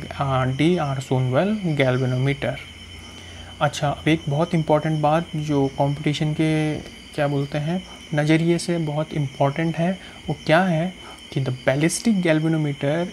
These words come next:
is lightly damped। Ballistic galvanometer lightly damped होता है, क्यों? To get the first deflection large। ये बहुत बार question आ जाता है कि ballistic galvanometer lightly damped किया जाता है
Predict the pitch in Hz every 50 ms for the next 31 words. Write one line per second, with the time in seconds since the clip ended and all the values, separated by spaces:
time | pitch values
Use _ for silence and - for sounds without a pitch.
0 | - 214 147 135 127 135 127 135 151 160 - - 175 170 156 143 135 - - -
1 | - - - - - - - - - - 160 143 131 160 160 - - 180 175 160
2 | 156 151 151 151 151 156 151 151 143 143 165 170 165 151 139 131 139 139 139 -
3 | 175 170 170 147 139 139 135 147 160 165 - 160 143 143 - 151 147 147 165 170
4 | - - - - 190 185 170 147 - - - - - - - - - 147 139 -
5 | 147 151 156 - - 151 156 170 185 - - - - 156 170 175 - - 175 151
6 | - 143 - - - 131 131 - - - 175 180 165 151 131 120 107 - 113 -
7 | - - - - - - - - - - - - - - - - - - - 156
8 | 156 147 147 139 147 147 151 156 156 156 151 151 143 139 165 156 147 143 143 139
9 | 143 - - 151 151 160 175 180 180 165 147 139 - 143 143 147 143 - - 160
10 | 156 147 143 139 143 143 147 143 143 139 - 156 151 143 135 143 143 139 - 156
11 | 147 147 139 139 143 143 - - 139 135 139 135 131 135 - 139 143 147 165 190